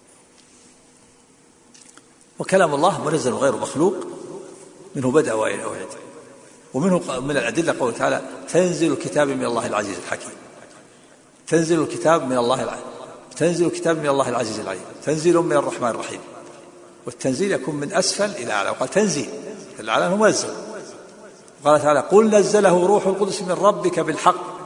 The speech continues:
وقال: "ولكن حق القول مني"، مني. هذه كلها أدلة على إثبات كلام الله، وإثبات أن القرآن منزل غير مخلوق. قال أهل السنة:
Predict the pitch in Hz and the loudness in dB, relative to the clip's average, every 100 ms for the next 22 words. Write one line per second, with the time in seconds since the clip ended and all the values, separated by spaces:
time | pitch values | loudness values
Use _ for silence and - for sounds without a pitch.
0 | - - - - - - - - - - | -14 -16 -18 -20 -20 -20 -20 -20 -20 -20
1 | - - 127 175 196 196 - 123 160 156 | -14 -8 4 6 6 4 -2 4 6 6
2 | - 120 - 165 - 156 135 147 147 123 | 2 -4 0 0 0 0 0 2 2 2
3 | 135 135 120 120 107 - - - - - | 0 -2 -2 -2 -4 -8 -16 -18 -18 -20
4 | - 123 117 117 120 98 123 - 120 - | -14 -8 -4 -2 -4 -6 -14 -18 -20 -20
5 | - - - - - - 127 208 214 190 | -20 -20 -20 -20 -20 -10 -4 -2 0 2
6 | 143 135 107 127 135 131 - 160 - - | 2 2 0 0 -2 -2 2 2 2 -6
7 | - - - - - - - 160 170 170 | -12 -14 -14 -16 -20 -8 2 4 6 4
8 | 185 185 - - - 143 160 - 170 190 | 2 0 -2 -10 -4 0 0 4 6 8
9 | 185 - - - - 175 151 139 143 151 | 6 0 -10 -10 -10 -6 -4 -2 0 2
10 | 190 160 131 160 147 185 165 127 113 107 | 2 2 0 2 4 2 2 0 -2 -4
11 | - - - - - - - - 135 127 | -8 -14 -16 -18 -20 -20 -16 -4 -2 0
12 | 117 - 180 190 208 - | -2 -2 -2 2 2 0